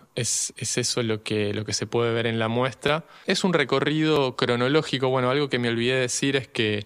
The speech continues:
también hay un espacio para la recepción que se dio en distintas publicaciones periódicas como la revista Sur,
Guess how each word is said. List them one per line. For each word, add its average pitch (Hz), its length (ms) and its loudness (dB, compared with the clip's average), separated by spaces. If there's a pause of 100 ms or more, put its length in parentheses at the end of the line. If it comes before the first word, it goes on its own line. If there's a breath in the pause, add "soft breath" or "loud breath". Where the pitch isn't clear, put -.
también 117 380 0
hay 127 140 2
un 123 60 0
espacio 120 580 0
para 107 680 -2
la 110 80 2
recepción 123 920 -2
que 104 140 -4
se 107 220 -2
dio 120 300 0
en 110 140 -4
distintas 113 680 -2
publicaciones 110 600 -2
periódicas 113 600 0
como 107 380 -2
la 104 100 -2
revista 110 440 -4
Sur, 123 420 -2